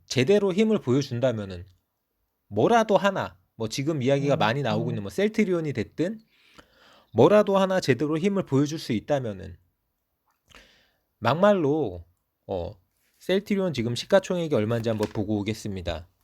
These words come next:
어, 백 조도 안 되는 회사, 지금 개미들이 한 번에 다 뭉치면은 그 회사 주주총회에서, 어, 우리 맘대로 안건을 가결시키고 부결시킬 수 없나요?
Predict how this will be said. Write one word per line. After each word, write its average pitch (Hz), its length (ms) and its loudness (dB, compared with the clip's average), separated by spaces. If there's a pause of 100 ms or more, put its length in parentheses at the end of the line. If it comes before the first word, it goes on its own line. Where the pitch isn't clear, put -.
어, 85 260 -6 (680)
백 139 200 2
조도 214 240 4
안 117 160 0
되는 143 300 2
회사, 120 420 -4 (640)
지금 143 260 -2
개미들이 180 480 4
한 233 220 2
번에 240 240 4
다 160 140 0
뭉치면은 135 920 -4 (420)
그 143 200 2
회사 151 640 2 (480)
주주총회에서, 139 1120 -2 (240)
어, 92 360 -8 (640)
우리 165 260 2
맘대로 143 640 2
안건을 135 640 -2
가결시키고 131 760 0
부결시킬 135 520 -2
수 - 140 -10
없나요? 95 440 -8